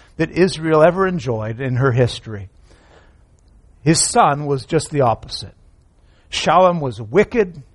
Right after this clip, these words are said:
He was oppressive. He lined his own pockets at the expense of his people. I want you to listen to how Jeremiah describes the son, Shallum.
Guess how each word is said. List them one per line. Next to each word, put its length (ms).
He 100
was 180
oppressive. 800
He 140
lined 400
his 120
own 160
pockets 580
at 100
the 80
expense 480
of 80
his 140
people. 440
I 40
want 180
you 100
to 60
listen 420
to 100
how 220
Jeremiah 760
describes 600
the 120
son, 520
Shallum. 580